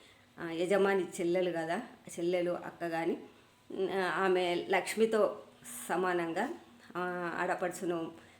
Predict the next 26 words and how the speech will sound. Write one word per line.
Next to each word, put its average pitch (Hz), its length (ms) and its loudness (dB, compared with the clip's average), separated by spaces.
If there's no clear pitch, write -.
భావించి 185 640 2
ఏదైనా 208 420 4
ఫంక్షన్లకైనా, 175 800 -2
ఏదైనా 196 480 0
మొదటిసారిగా 185 760 0
ఆడపడుచుకు 185 640 0
ఇన్ఫర్మేషన్ 175 640 -2
ఇస్తారు. - 520 -2
ఈ 233 160 4
పో-, 208 300 8
ఏ 202 220 6
ప్రోగ్రామ్ 208 500 4
ఉన్నా 185 240 6
కూడా 208 240 4
ఆడపడుచును 180 600 2
పిలుచుకోవాలి, 180 800 0
ఆడపడుచు 185 480 2
ద్వారా 170 500 2
ఈ 190 120 0
పని 185 380 2
చేయించుకోవాలి. 180 920 2
అంటే 175 180 -6
తనకు, 220 460 2
వాళ్ళకు 214 680 4
కూతుళ్ళు 220 380 0
ఉంటే 226 380 0